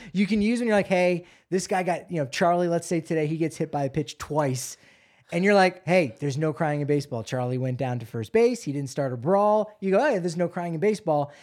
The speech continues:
Speaker 2: And then you got Connor
Speaker 1: <laughs>
Speaker 2: Joe coming back, having a moment, maybe getting a standing ovation from the Coors Field fans after he homers.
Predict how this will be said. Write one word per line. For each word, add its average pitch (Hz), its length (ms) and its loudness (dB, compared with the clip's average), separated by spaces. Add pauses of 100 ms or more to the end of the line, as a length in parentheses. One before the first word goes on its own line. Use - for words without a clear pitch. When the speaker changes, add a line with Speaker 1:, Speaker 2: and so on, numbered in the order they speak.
(160)
Speaker 2:
And 165 160 -2
then 175 80 0
you 170 140 0
got 165 240 0
Connor 160 260 -2
Speaker 1:
<laughs> 139 100 -4
Speaker 2:
Joe 151 180 6
coming 147 360 -4
back, 135 280 -2 (220)
having 165 380 -2
a - 20 0
moment, 151 520 0 (100)
maybe 147 240 0
getting 151 200 -2
a 143 40 -2
standing 147 360 -4
ovation 139 400 -2
from 135 120 -8
the 127 40 -6
Coors 131 320 -6
Field 135 300 -6
fans 127 320 -6
after 127 240 -4
he 127 120 -10
homers. 127 500 -10